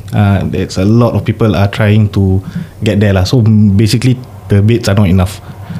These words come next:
So, they will eventually throw you to B or C. Okay, tapi kalau let's say you have the rider, you are able to go to private ward. You can go to, uh, Ma-, Gleneagles, you can go to Mount Elizabeth,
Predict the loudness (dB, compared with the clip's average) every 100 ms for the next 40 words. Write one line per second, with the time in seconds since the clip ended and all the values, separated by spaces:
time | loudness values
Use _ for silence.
0 | -12 -4 0 2 4 2 2 0 2 2
1 | 4 4 4 4 2 2 2 4 4 2
2 | 0 2 0 -2 -8 -20 -20 -20 -20 -20
3 | -10 -6 -2 -2 -2 -12 -18 -6 -4 -2
4 | 0 0 2 2 0 2 2 2 0 0
5 | 2 2 4 2 2 2 0 -6 0 2
6 | 4 4 2 2 2 0 0 2 2 2
7 | 0 2 2 0 -4 -14 -14 -16 -18 -20
8 | -20 -20 -20 -4 0 2 2 2 2 4
9 | 2 -2 -10 -10 -2 0 2 2 2 -2
10 | -14 -20 -4 -2 -2 -4 -4 0 2 4
11 | 4 4 2 0 0 2 2 2 2 4
12 | 4 2 2 2 2 0